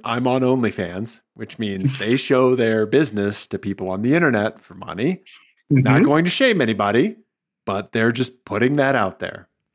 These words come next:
Speaker 1: Should someone choose to do that, more power to you. Right?
Speaker 2: And, I mean, the, I, the, all, another alternate title for this license plate game could be, "Is anybody working at the D M V anymore?"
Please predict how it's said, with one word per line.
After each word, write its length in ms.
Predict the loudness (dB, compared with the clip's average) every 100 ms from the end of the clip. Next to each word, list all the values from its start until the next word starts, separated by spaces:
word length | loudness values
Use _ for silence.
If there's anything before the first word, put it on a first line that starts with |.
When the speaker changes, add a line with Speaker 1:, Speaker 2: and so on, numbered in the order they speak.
| _
Speaker 1:
Should 300 | 0 2 2
someone 260 | 2 2 0
choose 240 | -2 -4
to 140 | -2
do 160 | 0 4
that, 260 | 4 2 -4 -14
more 320 | -8 -4 -4
power 320 | -4 -4 -4
to 200 | -4 -6
you. 240 | -6 -10 -16 _ _ _ _ _ _ _ _ _ _ _ _
Right? 200 | -2 2
Speaker 2:
And, 180 | 2 0 -8 _ _ _ _ _ _
I 100 | 0
mean, 560 | 4 4 4 2 0 -10 _ _ _ _ _ _
the, 340 | 0 4 4 4
I, 140 | 0 0
the, 260 | 2 0
all, 280 | 4 4 4 2
another 400 | 0 2 4 4
alternate 380 | 4 2 2 -2
title 220 | 0 0
for 180 | 0 0
this 340 | 0 0 -4 -10 _ _
license 340 | 0 0 -2 -2
plate 180 | -2 0
game 220 | -2 0
could 180 | -4 -2
be, 280 | 0 0 -4 _ _ _ _ _ _ -2
"Is 180 | 2 2
anybody 460 | 4 4 6 4
working 460 | 4 4 2 4 2
at 80 | 2
the 60 |
D 180 | 4 6
M 140 | 6 6
V 180 | 6 6
anymore?" 480 | 4 4 4 2